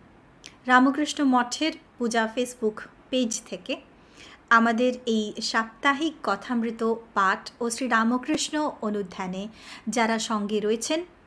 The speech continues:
সকলকে আমার অন্তরের শ্রদ্ধা, শুভেচ্ছা ও প্রণাম জানাই। আমরা ঠাকুরের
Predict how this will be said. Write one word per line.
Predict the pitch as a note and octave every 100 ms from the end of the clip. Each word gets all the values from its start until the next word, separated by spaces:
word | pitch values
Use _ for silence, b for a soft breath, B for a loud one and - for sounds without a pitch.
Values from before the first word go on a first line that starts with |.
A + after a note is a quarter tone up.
| b b b
সকলকে | - - A3+ D4+ C4+ - E3+ B B B -
আমার | G#3+ G#3 G#3+ A3+
অন্তরের | A#3 A3+ A#3+ A#3+ A3+
শ্রদ্ধা, | - A#3+ G#3+ - C4+ C4+ C#4 -
শুভেচ্ছা | - A#3 A3 A3+ - - B3+ C4 - -
ও | G3 G3 -
প্রণাম | - G3+ G3 F#3+ F#3+ - G3
জানাই। | F#3 F3 E3+ E3+ - - - B B B B B B - -
আমরা | B3 C#4 G#3+ C#4 - - - - - -
ঠাকুরের | C4+ B3+ D#4+ E4+